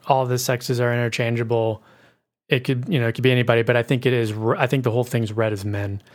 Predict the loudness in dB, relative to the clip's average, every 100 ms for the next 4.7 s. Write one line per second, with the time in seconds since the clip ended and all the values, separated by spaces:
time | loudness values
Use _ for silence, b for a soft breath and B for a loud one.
0 | b 0 2 4 2 -2 _ -2 0 0
1 | -2 0 0 0 0 2 -2 -4 -4 -2
2 | -2 -4 -4 -4 -4 -6 -8 -12 B B
3 | B B B _ _ _ _ _ _ _
4 | -4 2 4 4 2 0